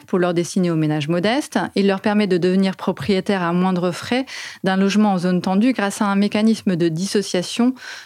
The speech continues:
de la propriété du foncier et de celle du bâti. Les plafonds de ressources vont être revus pour que plus de ménages puissent en bénéficier. Le gouvernement veut aussi permettre à de plus nombreuses personnes de bénéficier de la garantie Visale. Visale, qu'est-ce que c'est ? C'est une caution gratuite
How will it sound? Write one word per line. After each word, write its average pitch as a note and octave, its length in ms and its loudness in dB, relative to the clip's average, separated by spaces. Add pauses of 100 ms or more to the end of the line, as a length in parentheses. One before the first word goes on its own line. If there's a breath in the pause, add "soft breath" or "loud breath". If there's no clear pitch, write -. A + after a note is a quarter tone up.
(120 loud breath)
de G3 40 2
la F#3 160 2
propriété G#3+ 580 0
du E3 120 -2
foncier G#3+ 720 0
et F#3 40 -2
de E3 100 2
celle G3 300 0
du E3 80 0
bâti. E3+ 580 -4 (440 loud breath)
Les F3 120 2
plafonds G#3 380 2
de G#3+ 40 4
ressources G3+ 360 0
vont D#3+ 160 -2
être D#3+ 240 -2
revus G3 420 0
pour G3+ 160 -2
que - 140 -4
plus C4+ 260 0
de A3+ 80 2
ménages G3 420 2
puissent G#3 200 -4
en F#3 80 0
bénéficier. F3 640 -4 (340)
Le G3+ 160 2
gouvernement A#3 480 4
veut G3+ 140 2
aussi F#3+ 180 -4
permettre G3 400 0
à F#3 60 0
de D#3+ 120 0
plus - 260 0
nombreuses A#3 400 4
personnes G#3 420 0
de F3+ 80 2
bénéficier F3 580 0
de F3 80 0
la E3+ 80 0
garantie D#3+ 460 -2
Visale. A3 460 2
Visale, F#3+ 320 0
qu'est-ce F3+ 220 -4
que - 80 -4
c'est ? B3+ 320 0
C'est A#3+ 220 -4
une F3+ 100 2
caution - 340 -2
gratuite F3 600 -2